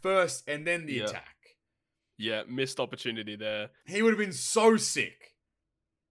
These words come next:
Speaker 2: And even though his Rumble ability only gives, like, the in-, the attack and H P to Int and then, like, speed defense to Powerhouse, a lot of the
Speaker 1: Yeah,
Speaker 2: Int
Speaker 1: exactly.
Speaker 2: characters are actually Powerhouse. Like, you got, like, Moria,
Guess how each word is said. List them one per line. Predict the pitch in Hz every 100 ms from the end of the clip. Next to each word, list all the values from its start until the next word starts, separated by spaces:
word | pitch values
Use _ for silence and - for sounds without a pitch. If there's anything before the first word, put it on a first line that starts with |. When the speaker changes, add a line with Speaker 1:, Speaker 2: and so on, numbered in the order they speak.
| _ _ _ -
Speaker 2:
And | 139 135 131
even | 170 220
though | 214
his | 175 147 117 _ _ _ 123
Rumble | 139 135
ability | 127 123 117 131 151 -
only | 120 131 131
gives, | 127 123
like, | 120 - -
the | 117 117
in-, | 123 120
the | 123
attack | 117 - 120 -
and |
H | 120 -
P | 120
to | 110 87
Int | 104 127
and | 110
then, | 107
like, | 101 -
speed | - 123 120
defense | 113 - 107 113
to | - -
Powerhouse, | - - 127 131 - - _ _ -
a |
lot | 127 131 180
of |
the | 180 143 123 87 - _ _ -
Speaker 1:
Yeah, | 147 131
Speaker 2:
Int | 135
Speaker 1:
exactly. | 143 143
Speaker 2:
characters | 117 113 117
are | 113
actually | - 117
Powerhouse. | 104 107 123 127
Like, | 120
you | 123
got, | 123
like, | 113
Moria, | 107 113 117 120 120 120